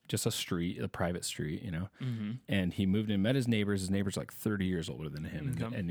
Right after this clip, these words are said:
Speaker 1: you know, they're talking, and Evan tells him, you know, "We go to South Mountain Community Church just down the street."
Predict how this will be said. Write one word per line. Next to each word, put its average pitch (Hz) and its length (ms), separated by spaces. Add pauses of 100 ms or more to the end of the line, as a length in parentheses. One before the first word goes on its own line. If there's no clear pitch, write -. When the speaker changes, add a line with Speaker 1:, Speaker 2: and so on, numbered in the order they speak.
Speaker 1:
you 104 200
know, 90 120
they're 98 120
talking, 104 560
and 92 100
Evan 92 220
tells 85 260
him, 90 240
you - 80
know, 82 160
"We 92 140
go 85 180
to 85 140 (460)
South 87 200
Mountain 80 200
Community 87 260
Church 139 260
just 87 220
down 87 140
the - 60
street." 151 380